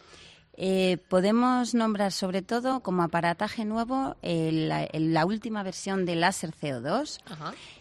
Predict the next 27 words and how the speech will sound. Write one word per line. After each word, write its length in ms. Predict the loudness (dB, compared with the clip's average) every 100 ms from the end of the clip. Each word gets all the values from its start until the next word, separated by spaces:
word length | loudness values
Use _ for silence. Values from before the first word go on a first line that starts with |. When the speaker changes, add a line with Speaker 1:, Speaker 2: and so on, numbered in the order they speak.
| -14
Speaker 1:
Eh, 1300 | -4 2 4 4 4 4 4 4 6 6 6 6 4 2
todo 200 | 2 4
el 80 | 4
aparataje 600 | 4 2 0 0 -2 0
de 80 |
radiofrecuencia 840 | 0 0 0 -2 -4 0 0 0 -2
periocular 720 | -2 -2 -2 -4 0 0 0
para 260 | -2 -2 -2
retensar 500 | -4 -2 -4 -2 -6
esas 260 | -6 -8
pielecitas 680 | -6 -4 -4 -6 -6 -2 -2 -4 -18 -10
que 100 | -6
todavía 440 | 0 2 2 2 0
quizás 320 | -2 -4 -4
no 60 |
están 220 | -4 -2 -2
para 200 | -2 -2
cirugía, 600 | -4 -6 -6 0 2 2
pero 320 | 0 0 -2 -6 -14 -12 -4
no 160 | 2
Speaker 2:
Mm. 20 | 4
Speaker 1:
me 120 | 4
gustan, 580 | 2 0 0 2 2 0
¿vale? 400 | 0 0 0 0
Entonces, 460 | -2 0 0 -2 -2
eh, 760 | 0 2 2 2 2 0 -2 -4
una 540 | 0 4 6 6 4